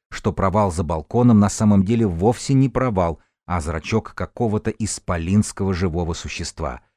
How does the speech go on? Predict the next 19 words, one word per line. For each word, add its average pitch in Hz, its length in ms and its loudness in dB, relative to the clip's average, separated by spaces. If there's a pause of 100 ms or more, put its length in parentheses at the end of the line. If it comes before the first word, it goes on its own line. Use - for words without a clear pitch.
(160)
смотревшего 78 680 -6
на 76 100 -4
него 73 260 -6
пристально 87 880 -4
и 82 100 -10
тяжело. 67 640 -10 (1160)
Вторая 147 460 0
попытка 135 440 0
привела 110 400 2
его 107 200 2
на 101 120 4
стык - 480 -2
трех 95 260 -2
коридоров. 82 640 -6 (420)
Один 80 320 -4
из 71 160 -8
них 85 240 -2
был 78 220 -6
круглым 98 560 0